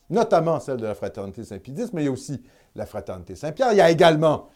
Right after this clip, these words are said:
euh, des messes un petit peu plus underground, on pourrait dire comme ça, euh, des C D vacantistes. En tout cas, dans tous les cas, je vous invite un jour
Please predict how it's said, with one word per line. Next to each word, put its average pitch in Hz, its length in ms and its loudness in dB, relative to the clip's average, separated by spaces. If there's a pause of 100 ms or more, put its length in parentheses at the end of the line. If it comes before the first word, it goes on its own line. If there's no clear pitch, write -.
(400)
euh, 113 80 -8
des 131 160 -6
messes 147 400 -4
un 127 120 -10
petit - 140 -18
peu 123 180 -10
plus 127 720 -8
underground, 240 600 2 (140)
on 147 80 -10
pourrait 156 160 -10
dire 143 140 -10
comme 147 140 -12
ça, - 280 -6 (360)
euh, 123 100 -4
des 127 120 -4
C 143 140 -8
D 131 80 -6
vacantistes. 127 640 -8 (100)
En 165 100 -4
tout - 60 -8
cas, - 120 0
dans 135 140 -6
tous 240 100 -2
les 190 120 4
cas, 220 200 4
je 160 80 -2
vous 131 200 -4
invite 208 420 0 (320)
un 160 160 -2
jour 180 480 -2